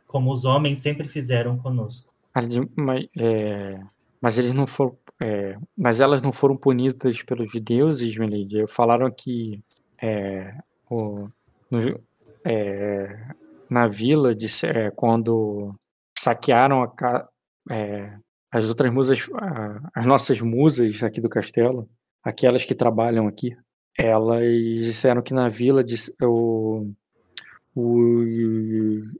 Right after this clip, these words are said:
Speaker 2: os Mantos Dourados pu-, é, é, saquearam a, a casa da Beritius,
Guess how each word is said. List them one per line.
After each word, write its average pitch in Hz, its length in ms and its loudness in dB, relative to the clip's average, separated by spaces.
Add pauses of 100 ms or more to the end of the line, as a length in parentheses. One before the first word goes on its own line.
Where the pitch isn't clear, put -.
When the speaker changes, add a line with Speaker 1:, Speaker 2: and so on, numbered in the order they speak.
Speaker 2:
os 180 260 -2
Mantos 120 340 2
Dourados 120 600 2 (180)
pu-, 147 300 -2
é, 101 520 -2 (360)
é, 104 240 -4
saquearam 131 840 2
a, 107 520 -2 (260)
a 185 100 -6
casa 113 400 2
da 110 580 0
Beritius, 110 680 0